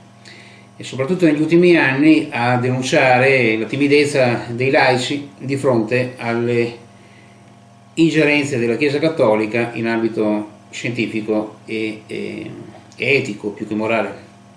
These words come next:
La scintilla di Caino, storia della coscienza e dei suoi usi,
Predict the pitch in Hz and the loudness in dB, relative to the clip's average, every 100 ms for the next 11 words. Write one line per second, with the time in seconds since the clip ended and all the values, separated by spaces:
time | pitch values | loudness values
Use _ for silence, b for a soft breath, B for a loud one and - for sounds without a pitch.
0 | - - - _ - - - - b b | -20 -20 -20 _ -20 -20 -20 -20 b b
1 | b b b b - - - - - 117 | b b b b -20 -20 -20 -20 -18 -10
2 | 117 - 139 190 180 160 135 135 127 123 | -8 -6 -4 0 2 4 2 0 0 2
3 | 156 185 143 113 - B B B - - | 4 6 4 2 -4 B B B -8 -6
4 | - - - - - - - 127 127 127 | -6 -12 -20 -20 -20 -18 -10 -2 0 2
5 | 127 120 131 156 160 147 117 110 113 151 | 0 0 0 2 2 2 0 -2 -2 2
6 | 151 156 123 160 | 6 6 4 0